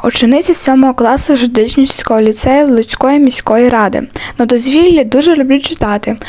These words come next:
От і вирішила розповісти про один надзвичайно цікавий твір своїм ровесникам.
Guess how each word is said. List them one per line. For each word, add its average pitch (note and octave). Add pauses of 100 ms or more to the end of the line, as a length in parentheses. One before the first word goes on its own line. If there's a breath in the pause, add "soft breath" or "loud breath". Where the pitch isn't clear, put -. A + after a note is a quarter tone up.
(220 loud breath)
От D#4+
і F4+
вирішила E4
розповісти A#3+
про C#4
один B3
надзвичайно D#4+
цікавий G#3+
твір B3+
своїм B3
ровесникам. A3